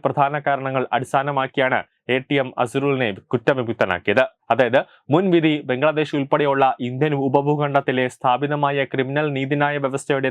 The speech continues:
നടപടിക്രമങ്ങളെ മാറ്റിമറിച്ചുവെന്നാണ് ഒന്നാമത്തെ കാരണം. ഇത് ഏറ്റവും വലിയ തെറ്റായിരുന്നു. രണ്ടാമത്തെ കാരണമായി സുപ്രീം കോടതി പറയുന്നത്,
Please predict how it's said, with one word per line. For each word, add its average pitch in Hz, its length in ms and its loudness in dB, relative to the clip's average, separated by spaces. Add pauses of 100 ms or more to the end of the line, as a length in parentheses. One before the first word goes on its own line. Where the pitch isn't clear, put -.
നടപടിക്രമങ്ങളെ 139 760 -2
മാറ്റിമറിച്ചുവെന്നാണ് 131 1080 -2
ഒന്നാമത്തെ 117 540 -2
കാരണം. 104 280 0 (520)
ഇത് 170 120 4
ഏറ്റവും 180 240 2
വലിയ 160 280 2
തെറ്റായിരുന്നു. 117 520 0 (300)
രണ്ടാമത്തെ 139 520 2
കാരണമായി 131 460 -2
സുപ്രീം 131 300 -2
കോടതി 131 280 0
പറയുന്നത്, 127 360 0